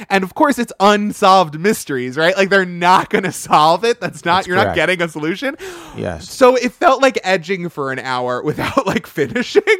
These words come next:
Speaker 2: Oh,
Speaker 1: And
Speaker 2: boy.
Speaker 1: I was just
Speaker 2: Well,
Speaker 1: like
Speaker 2: well, one of the things that, that, that you kind of realize after, you know, as you get to the end of the first episode, 'cause you're like, "Oh, wow, like, what the fuck happened here? Like, this is crazy."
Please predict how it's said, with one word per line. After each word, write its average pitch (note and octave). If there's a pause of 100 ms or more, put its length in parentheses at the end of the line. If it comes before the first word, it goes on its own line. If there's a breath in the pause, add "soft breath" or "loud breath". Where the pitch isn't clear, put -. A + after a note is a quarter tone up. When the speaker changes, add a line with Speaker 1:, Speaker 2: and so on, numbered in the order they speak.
Speaker 2:
Oh, C#3
Speaker 1:
And G3+
Speaker 2:
boy. -
Speaker 1:
I A#3+
was C4
just B3
Speaker 2:
Well, F3+
Speaker 1:
like G#3
Speaker 2:
well, F#3
one F#3
of A3+
the A#3
things G3+
that, E3
that, D#3
that C#3
you C3
kind C#3+
of A2+
realize B2+
after, G#2
you G#2+
know, F#2 (260)
as A2
you G#2+
get B2
to B2
the G#2+
end G#2+
of F#2
the G2
first F#2+
episode, A#2 (580 soft breath)
'cause C3
you're D3
like, A#2+ (800)
"Oh, D3
wow, G2
like, E2 (120)
what -
the -
fuck -
happened G2+
here? -
Like, E2+
this B2+
is G2
crazy." B2